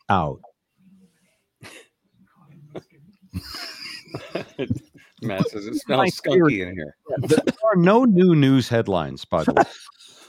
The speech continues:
Speaker 2: <laughs>
Speaker 1: They are recycled, uh, human failings or human, you
Speaker 2: Violence.
Speaker 1: know, angst, human, um, tribalism, protectionism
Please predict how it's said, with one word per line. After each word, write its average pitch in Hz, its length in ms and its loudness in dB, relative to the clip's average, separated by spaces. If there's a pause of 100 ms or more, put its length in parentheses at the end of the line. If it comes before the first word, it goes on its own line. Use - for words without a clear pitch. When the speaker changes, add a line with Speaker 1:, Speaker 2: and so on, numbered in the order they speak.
(140)
Speaker 2:
<laughs> - 40 -20 (1300)
Speaker 1:
They 143 180 4
are 139 180 6
recycled, 151 960 -2 (120)
uh, 110 440 2
human 131 560 0
failings 123 680 0
or 101 160 -2
human, 113 600 -2 (760)
you - 100 -10
Speaker 2:
Violence. 190 140 2
Speaker 1:
know, 104 300 0 (460)
angst, - 720 -10 (480)
human, 131 600 2
um, 98 760 0 (640)
tribalism, 113 1120 0
protectionism 110 1080 -4